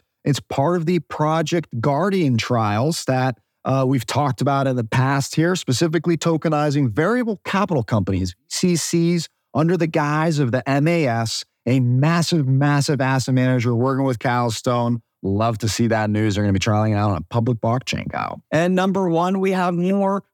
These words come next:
Speaker 2: Project Guardian news. They're launching all kinds of expanded testing trials. We covered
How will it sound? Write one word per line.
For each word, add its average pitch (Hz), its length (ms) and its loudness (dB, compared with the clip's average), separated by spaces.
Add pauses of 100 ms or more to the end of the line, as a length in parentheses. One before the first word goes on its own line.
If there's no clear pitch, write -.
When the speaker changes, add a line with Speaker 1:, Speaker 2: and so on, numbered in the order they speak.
Speaker 2:
Project 180 520 -2
Guardian 170 520 0
news. 180 260 0
They're 185 180 0
launching 175 440 0 (120)
all 190 300 0
kinds 196 560 0
of 170 200 0
expanded 175 760 -2 (200)
testing 180 420 0
trials. 170 400 0
We 143 80 -2
covered 220 400 -2